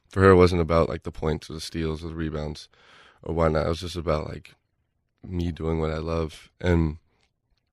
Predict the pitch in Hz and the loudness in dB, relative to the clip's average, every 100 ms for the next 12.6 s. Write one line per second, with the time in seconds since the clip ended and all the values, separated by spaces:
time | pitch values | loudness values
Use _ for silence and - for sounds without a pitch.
0 | _ _ _ _ _ _ - 98 87 85 | _ _ _ _ _ _ -4 -2 -2 -2
1 | 92 101 95 95 92 87 82 85 85 85 | 2 4 4 4 4 4 2 2 0 0
2 | 80 85 _ _ _ _ _ _ - 85 | -2 -4 _ _ _ _ _ _ -6 -4
3 | 82 95 92 87 - 95 82 85 - 95 | 2 6 8 6 4 2 2 -2 -10 -6
4 | 101 90 85 85 80 _ _ _ _ _ | -2 0 -2 -4 -8 _ _ _ _ _
5 | _ - 107 107 107 98 101 92 98 85 | _ 0 6 6 6 2 0 2 0 2
6 | 110 117 98 104 92 85 98 98 87 - | 4 4 6 4 2 -4 -4 -2 -4 0
7 | 90 82 92 82 82 - 110 - 107 98 | 0 0 -4 -6 -10 -8 -8 -2 0 2
8 | 90 85 76 _ _ _ - - 98 92 | 2 0 -2 _ _ _ -16 -10 -2 0
9 | 85 90 87 85 90 80 - 90 85 82 | 4 2 2 -2 -4 -6 0 0 0 -6
10 | - _ _ _ _ - 87 92 82 - | -10 _ _ _ _ -6 -2 -2 -4 -2
11 | - 87 87 87 82 - _ _ _ _ | 4 6 6 4 -2 -6 _ _ _ _
12 | _ - - 98 87 | _ -10 -6 -4 -4